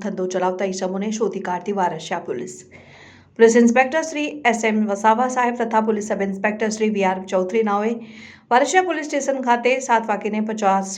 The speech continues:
મિનિટે હાજર હતા. તે દરમિયાન તેઓએ અંગત બાતમીદાર રાહે બાતમી હકીકત મળેલ કે વારસિયા દ્વાર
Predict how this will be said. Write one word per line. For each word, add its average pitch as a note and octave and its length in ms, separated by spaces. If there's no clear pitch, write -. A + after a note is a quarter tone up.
મિનિટે G3+ 320
હાજર F#3+ 320
હતા. A3 260
તે G#3 140
દરમિયાન F#3+ 360
તેઓએ G3 200
અંગત E4 260
બાતમીદાર A#3 640
રાહે G#3+ 320
બાતમી G3+ 300
હકીકત A3+ 340
મળેલ G#3+ 260
કે A#3 140
વારસિયા F#3+ 420
દ્વાર G3 200